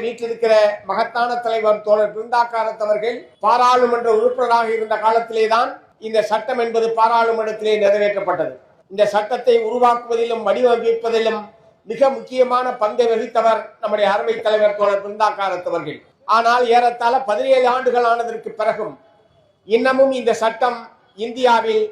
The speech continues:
தமிழகத்தில் முழுமையாக அமுல்படுத்தப்படவில்லை. பதினேழு ஆண்டுகளுக்கு பிறகும் தமிழ்நாட்டில் வெறும்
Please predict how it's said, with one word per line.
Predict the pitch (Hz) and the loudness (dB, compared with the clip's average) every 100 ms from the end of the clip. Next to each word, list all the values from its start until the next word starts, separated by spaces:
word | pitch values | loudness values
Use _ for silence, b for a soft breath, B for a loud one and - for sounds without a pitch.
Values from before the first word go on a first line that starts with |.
| - - | -6 -4
தமிழகத்தில் | 226 247 226 226 214 208 202 - | -2 0 -2 0 2 2 -2 -8
முழுமையாக | 196 247 233 226 233 | 0 4 4 2 2
அமுல்படுத்தப்படவில்லை. | 214 226 - 214 208 - 190 190 196 175 - _ _ _ 196 | 0 -2 -6 -6 -4 -2 0 0 -2 -6 -8 _ _ _ -4
பதினேழு | 202 254 262 254 | 0 2 4 4
ஆண்டுகளுக்கு | 233 254 262 269 240 233 | 2 0 2 2 2 -2
பிறகும் | 240 240 247 285 294 - _ _ - | 0 0 0 -4 -6 -18 _ _ -2
தமிழ்நாட்டில் | 214 254 269 247 247 247 240 226 - _ _ - | -2 2 2 2 0 -2 -2 -2 -6 _ _ -2
வெறும் | 226 262 | 2 4